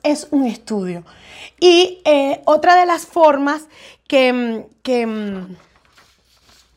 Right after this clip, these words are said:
que tienes que tener en cuenta es, como quien dice,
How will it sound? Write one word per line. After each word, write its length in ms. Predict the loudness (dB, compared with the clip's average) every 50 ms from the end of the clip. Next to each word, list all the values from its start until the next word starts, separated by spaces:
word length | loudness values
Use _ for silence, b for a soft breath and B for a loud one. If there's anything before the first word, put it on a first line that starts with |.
| _ _ _ _ _ _ _ -20 _ -16 -6
que 140 | -4 -4 -2
tienes 300 | 2 2 2 2 2 2
que 120 | 2 0
tener 320 | 2 2 0 2 2 2 0
en 120 | 0 -2
cuenta 500 | 2 2 2 2 2 0 -4 -4 -6 -6 B B B B B B 4
es, 260 | 4 4 4 2 -2
como 260 | -4 -4 -2 -2 -4
quien 220 | -4 -6 -6 -4
dice, 380 | -4 -4 -6 -4 -4 -6 -6